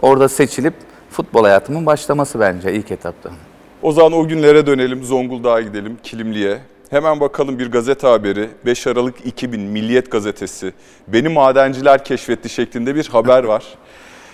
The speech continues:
Speaker 2: Ee, Galatasaray'ın sessiz kahramanı Ergün yaşamındaki sırlarını anlattı. Bu Galatasaray'da bir kemiğin öyküsü, bir buz adamın,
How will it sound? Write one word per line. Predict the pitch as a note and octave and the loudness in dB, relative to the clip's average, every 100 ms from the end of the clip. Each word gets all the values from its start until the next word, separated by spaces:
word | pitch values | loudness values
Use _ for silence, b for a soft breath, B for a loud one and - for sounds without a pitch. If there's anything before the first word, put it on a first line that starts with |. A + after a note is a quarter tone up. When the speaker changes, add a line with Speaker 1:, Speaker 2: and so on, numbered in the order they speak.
| B | B
Speaker 2:
Ee, | A2+ A2+ | 2 2
Galatasaray'ın | A2+ B2+ D#3 E3+ - D#3 D#3 | 4 4 6 2 0 0 0
sessiz | - C#3+ - D#3 | -2 -6 -6 -4
kahramanı | D3+ C3+ C3 C3 C3 C3 | 2 4 4 2 0 2
Ergün | B2+ B2+ C3+ | 2 0 -4
yaşamındaki | C3+ C3 C3 C#3 C#3 - D3 | -4 -4 -4 -4 -6 -8 -12
sırlarını | - B2+ B2+ C3 B2+ | -6 -2 0 0 0
anlattı. | A#2 A2+ G#2+ D3 D#3+ - _ | 0 0 0 -6 -10 -10 _
Bu | A2+ C#3+ E3 A#2 | -6 -2 -2 2
Galatasaray'da | A#2 C#3+ D#3+ D3+ C#3 C3 C3 C3+ | 4 4 2 -4 0 2 2 0
bir | C#3+ | -4
kemiğin | C3+ - C3 B2+ C3 - _ _ | -8 -6 -4 -4 -6 -10 _ _
öyküsü, | G#2 G#2 G2+ G#2 - D3 D3+ B B B | -6 -6 -6 -14 -6 -6 -6 B B B
bir | A2+ C#3 A#2 A2+ | -4 -4 -4 -8
buz | D3 | 0
adamın, | C#3+ A#2 A#2 | 2 2 -2